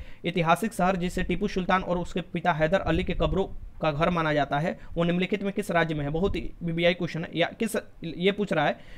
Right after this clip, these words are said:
किस शहर से लगभग दूर है, राज्य नहीं, राज्य तो आप बता दीजिएगा,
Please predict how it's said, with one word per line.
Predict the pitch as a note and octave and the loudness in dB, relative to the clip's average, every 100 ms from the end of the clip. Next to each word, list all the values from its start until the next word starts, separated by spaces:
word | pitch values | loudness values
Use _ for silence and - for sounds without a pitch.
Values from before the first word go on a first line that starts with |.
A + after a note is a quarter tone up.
| - - | -6 0
किस | C4+ - | 2 6
शहर | G#3 | 6
से | A3+ A3 | 6 4
लगभग | G#3 G#3 | 4 4
दूर | F#3+ G3+ | 4 6
है, | E3 D3 | 6 4
राज्य | F3+ F#3+ | 4 4
नहीं, | G3 D3+ D3 | 2 0 2
राज्य | F3 F#3+ | 2 2
तो | |
आप | F3 | 2
बता | D#3+ D#3 | 2 2
दीजिएगा, | C#3+ C3 B2+ | 0 -2 -6